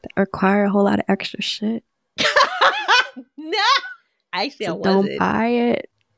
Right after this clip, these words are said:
Speaker 2: You don't know.
Speaker 1: At Fiddle a Fig.
Speaker 2: Fiddle a Fig. Fiddle
Speaker 1: Whatever the
Speaker 2: leaf
Speaker 1: hell it was.
Speaker 2: figs are a whole nother, that's a whole nother other. They are particular. But it's like, okay, anybody that is in the plant world, if I say this, you know.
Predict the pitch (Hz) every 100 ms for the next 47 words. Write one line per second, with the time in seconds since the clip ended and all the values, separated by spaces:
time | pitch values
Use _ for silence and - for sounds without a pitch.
0 | - - - - - - - 202 233 359
1 | 370 330 240 214 226 247 208 139 214 208
2 | 196 - - 214 208 202 202 - _ _
3 | _ 190 180 175 175 - 165 160 208 180
4 | _ - 330 370 403 196 170 160 160 156
5 | - 208 196 190 185 220 - 180 185 185
6 | 185 190 - 202 202 208 185 185 185 175
7 | 180 185 160 175 165 170 165 151 139 147
8 | 147 123 151 151 - 147 - - - -
9 | - - 277 311 - 262 254 233 - 147
10 | 220 302 339 269 247 208 190 180 175 175
11 | - 170 143 151 147 151 190 190 - 165
12 | 151 147 160 147 131 123